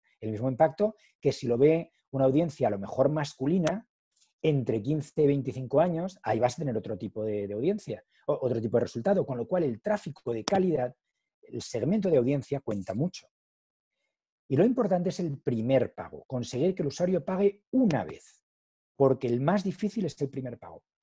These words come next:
pasar de cero, de gratis, a pago. Porque una vez que pasan al pago,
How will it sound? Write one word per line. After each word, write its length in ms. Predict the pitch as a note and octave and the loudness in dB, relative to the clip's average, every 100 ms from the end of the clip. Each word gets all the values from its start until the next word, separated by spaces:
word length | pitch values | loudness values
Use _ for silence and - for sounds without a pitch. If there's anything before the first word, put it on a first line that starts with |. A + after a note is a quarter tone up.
| _ _ | _ _
pasar 320 | C#3 D#3+ D3+ | 0 2 2
de 140 | C3 | 2
cero, 380 | - - G#3 B3+ | -2 4 4 4
de 260 | F3 B2 - | 0 -2 -2
gratis, 600 | B2 C#3+ F3 B3 C4 - _ _ - | 2 4 4 2 -8 -12 _ _ -4
a 200 | B2 - | -4 -2
pago. 340 | - B2 F2 - _ _ _ _ _ _ _ _ | 0 0 0 -14 _ _ _ _ _ _ _ _
Porque 200 | B2+ C#3 | -6 2
una 100 | F3 | 2
vez 140 | - | 2
que 260 | - A2+ - _ | -2 -6 -8 _
pasan 380 | - E3 E3+ D3 | -4 -2 -4 -4
al 160 | C#3+ C3+ | -2 0
pago, 380 | E3 F#3+ C4+ | 2 2 -2